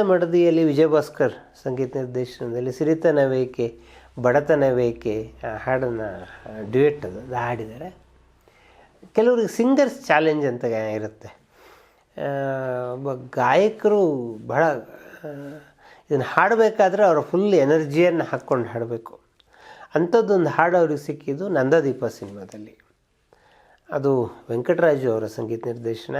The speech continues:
ಗಾಳಿ ಗೋಪುರ ನಿನ್ನ ಆಶಾ ತೀರ ಅಂತೇಳಿ. ಅದನ್ನು ನಾನಂತೂ ಬಹಳ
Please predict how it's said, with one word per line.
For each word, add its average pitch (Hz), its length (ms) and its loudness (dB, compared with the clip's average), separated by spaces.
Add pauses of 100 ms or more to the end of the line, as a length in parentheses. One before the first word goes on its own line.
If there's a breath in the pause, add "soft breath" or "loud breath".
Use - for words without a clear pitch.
(1500 soft breath)
ಗಾಳಿ 165 340 4
ಗೋಪುರ 160 560 2
ನಿನ್ನ 139 340 0
ಆಶಾ 117 400 -2
ತೀರ 110 320 -14
ಅಂತೇಳಿ. - 760 -20 (760 soft breath)
ಅದನ್ನು 170 600 0
ನಾನಂತೂ 165 500 2
ಬಹಳ 131 200 0